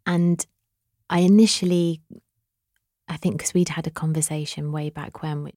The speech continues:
which landed on all the possible different versions of myself as a female and what that means. And I think 'cause I started thinking about,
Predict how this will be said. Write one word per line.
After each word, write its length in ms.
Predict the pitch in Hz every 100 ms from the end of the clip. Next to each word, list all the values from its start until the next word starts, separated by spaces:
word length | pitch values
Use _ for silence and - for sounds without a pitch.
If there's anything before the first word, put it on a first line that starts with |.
| -
which 260 | 190 - 220
landed 380 | 220 214 208
on 320 | 190 180 175 - _ _ _ _ _ -
all 160 | 190 196
the 100 | 185
possible 400 | - 190 - 165
different 320 | 165 156 147
versions 440 | 170 165 160 147
of 100 | 165
myself 460 | 151 147 - 147 -
as 100 | 143
a 60 | 139
female 720 | - 151 143 131 - 143 151
and 140 | 156
what 160 | 156 -
that 180 | - 160
means. 500 | 151 151 156 151 -
And 220 | 147 143 - - - _ -
I 40 |
think 220 | 160 156
'cause 100 | 156
I 100 | 160
started 420 | - 160 156 160 -
thinking 400 | - 156 151 156
about, 500 | 151 - 147 143 -